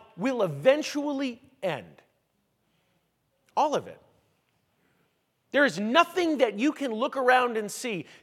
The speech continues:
that will be standing in a thousand years. Even our overpasses, even our roads will dissolve into nothing over time.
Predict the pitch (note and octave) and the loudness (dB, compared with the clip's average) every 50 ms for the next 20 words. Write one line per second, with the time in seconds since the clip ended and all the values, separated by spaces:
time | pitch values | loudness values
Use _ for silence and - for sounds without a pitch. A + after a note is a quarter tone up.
0 | _ - G3+ F#3+ G3+ G#3 A3 F3 F3+ G#3+ G3+ F3+ - - - - - A3 A3 A3 | _ 0 0 0 0 -4 -6 -6 -6 -8 -8 -8 -10 -12 -12 -8 -6 -4 -4 -4
1 | G3 E3+ D3 D3+ C3+ B2 C3+ C#3 C3 A#2+ - - - C#3+ C#3+ C3 A#2+ - C3 A2+ | -4 -4 -6 -6 -8 -8 -8 -10 -10 -12 -10 -8 -6 -6 -6 -6 -8 -10 -14 -16
2 | G#2+ G2+ F2 D2 - - - - _ _ _ _ _ _ _ _ _ _ _ _ | -16 -18 -20 -20 -20 -20 -20 -20 _ _ _ _ _ _ _ _ _ _ _ _
3 | _ _ _ _ _ _ _ _ _ _ _ - C#4+ E4+ G4+ F#4+ E4+ C4+ - - | _ _ _ _ _ _ _ _ _ _ _ -6 -4 -2 0 2 0 0 0 2
4 | - D4 E4+ E4 A3+ - D#3 - E3+ D#3+ C3+ A#2 - - F#2+ F2 D#2+ - - - | 2 2 2 2 -2 -4 -6 -4 -6 -6 -6 -6 -10 -12 -16 -18 -20 -20 -10 -8
5 | C4+ C4+ D#4 D4+ C#4 C4 A#3+ G#3 G#3 B3+ C4 C#4 C#4+ A#3+ F3 A#2+ - - - - | -6 -2 0 0 0 0 -2 -2 0 2 2 2 2 0 -6 -10 -12 -16 -16 -16
6 | - - - _ _ _ _ _ _ _ _ _ _ _ _ _ _ _ _ _ | -16 -16 -20 _ _ _ _ _ _ _ _ _ _ _ _ _ _ _ _ _
7 | _ _ _ _ _ _ _ _ _ _ _ _ _ _ _ _ _ _ _ - | _ _ _ _ _ _ _ _ _ _ _ _ _ _ _ _ _ _ _ -20
8 | D#3+ C#3+ D#3+ C#3+ B2 C#3 F3+ F3+ F3 D#3 D3+ D3+ C3+ D3 C3+ A#2+ - C3 B2 A#2+ | -16 -12 -12 -10 -8 -6 -6 -4 -4 -4 -6 -8 -10 -12 -14 -14 -14 -14 -12 -12
9 | A#2+ B2 - - A2 G#2+ F#2+ F2+ F2 - F2 D#2+ _ - - | -12 -14 -14 -16 -16 -16 -16 -20 -20 -20 -20 -20 _ -20 -20